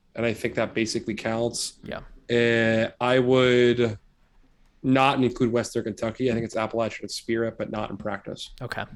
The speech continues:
Speaker 2: What about Kentucky?
Speaker 1: Mm,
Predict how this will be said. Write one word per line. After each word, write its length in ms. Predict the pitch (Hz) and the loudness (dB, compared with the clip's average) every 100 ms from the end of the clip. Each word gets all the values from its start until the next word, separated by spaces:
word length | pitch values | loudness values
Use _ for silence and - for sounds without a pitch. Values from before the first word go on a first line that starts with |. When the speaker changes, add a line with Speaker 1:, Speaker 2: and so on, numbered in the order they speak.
| - | -10
Speaker 2:
What 100 | 131 | -2
about 160 | 123 - | -2 -2
Kentucky? 420 | 113 110 - 143 - _ _ _ _ _ _ _ _ _ _ _ _ _ _ _ - | -6 -8 -12 -18 -20 _ _ _ _ _ _ _ _ _ _ _ _ _ _ _ -2
Speaker 1:
Mm, 920 | 123 117 117 113 110 110 110 110 110 | 0 2 0 0 0 0 -2 -4 -6